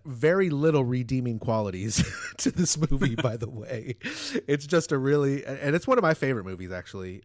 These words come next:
Um, so that's, it was good to, to be able to go on and talk about that. So if you're into that ki-, kind of thing, it's about an hour long.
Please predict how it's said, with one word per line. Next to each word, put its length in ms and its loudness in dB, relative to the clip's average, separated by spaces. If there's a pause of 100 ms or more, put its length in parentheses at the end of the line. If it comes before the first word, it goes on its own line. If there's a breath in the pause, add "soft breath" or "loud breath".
Um, 440 -10
so 120 -10
that's, 260 -4
it 60 -10
was 160 -8
good 220 -4
to, 200 -8 (100)
to 100 -10
be 100 -8
able 140 -8
to 60 -8
go 100 -10
on 100 -8
and 80 -12
talk 200 -10
about 160 -10
that. 180 -6
So 140 -2
if 60 -2
you're 160 4
into 180 0
that 180 0
ki-, 180 -8
kind 160 -4
of 80 -6
thing, 180 -6
it's 120 -8
about 140 -4
an 60 -6
hour 220 0
long. 380 -4